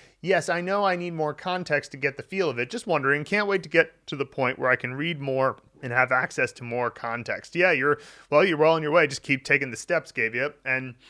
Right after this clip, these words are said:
uh, Shangxin is, you know, it literally means wound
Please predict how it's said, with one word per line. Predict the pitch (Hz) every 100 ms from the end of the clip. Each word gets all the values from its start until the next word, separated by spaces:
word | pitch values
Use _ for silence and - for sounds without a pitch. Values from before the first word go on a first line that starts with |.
| - - - -
uh, | 151 147
Shangxin | 139 - 214 220 - 214 214 208 -
is, | 165 151 143 - _ - _ _
you | 214
know, | 214 202
it | 190 160
literally | 170 196 214 196
means | 190 180 147
wound | 135 131 170 196 202 196 170